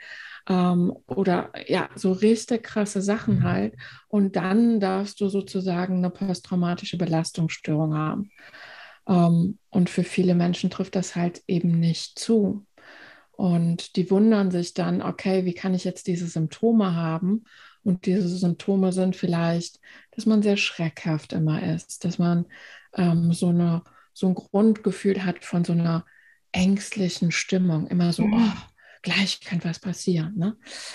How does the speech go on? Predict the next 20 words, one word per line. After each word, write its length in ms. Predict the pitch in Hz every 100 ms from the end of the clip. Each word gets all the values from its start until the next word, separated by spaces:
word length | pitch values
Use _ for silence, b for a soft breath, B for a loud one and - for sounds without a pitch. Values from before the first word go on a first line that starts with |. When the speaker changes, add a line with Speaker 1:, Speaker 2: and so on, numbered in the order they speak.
| B
Speaker 1:
Ich 100 | -
muss 140 | 185 185
auf 160 | 170
alles 300 | 180 185 185
aufpassen.“ 800 | 185 190 196 - 180 - 214 208 B B B B B 185
Ähm, 800 | 175 175 175 170 175 196 - - - - - _ _
was 500 | - - - 180 -
könnten 300 | 190 196 202
andere 340 | 196 202 196
Anzeichen 560 | 180 180 - 175 180 170
sein? 320 | 175 196 -
Auch 120 | 196
so 140 | 185 175
körperliche 600 | 180 185 247 202 190 180
Sachen, 400 | 180 165 175 170 B B B B -
ähm, 640 | 180 170 170 165 175 - -
wie, 440 | - 175 165 160 B B B B B _
ähm, 680 | 180 170 170 196 - 208 -
Migräne, 1120 | 202 202 196 170 165 170 165 170 160 180 - - _
ähm, 760 | - 165 165 180 - - -